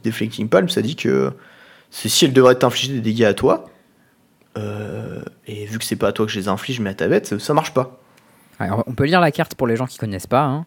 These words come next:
Speaker 1: Ah oui,
Speaker 2: Deflecting
Speaker 1: vas-y.
Speaker 2: Palm, c'est The next time a source of your choice would deal damage to you this turn, prevent that damage.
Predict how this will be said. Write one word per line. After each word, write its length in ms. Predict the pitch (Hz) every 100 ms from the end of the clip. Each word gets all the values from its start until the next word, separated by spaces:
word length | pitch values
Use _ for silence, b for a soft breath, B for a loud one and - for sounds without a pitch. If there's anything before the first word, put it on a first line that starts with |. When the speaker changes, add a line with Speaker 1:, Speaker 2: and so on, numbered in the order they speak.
| -
Speaker 1:
Ah 80 | 117
oui, 160 | 110 -
Speaker 2:
Deflecting 320 | - 107 101
Speaker 1:
vas-y. 60 | 110
Speaker 2:
Palm, 240 | 131 151
c'est 240 | - 104 104 b b -
The 80 | 117
next 280 | 143 151 -
time 300 | 185 175 127
a 80 | 123
source 240 | 160 -
of 120 | 139
your 100 | 127 -
choice 440 | - 143 110 -
would 140 | 113 110
deal 180 | 110
damage 320 | 101 95 95 -
to 140 | 98
you 260 | 92 127 135 -
this 160 | 104 92
turn, 280 | - 101 147 b b -
prevent 280 | 117 131 117
that 80 | 104
damage. 440 | 85 85 123 -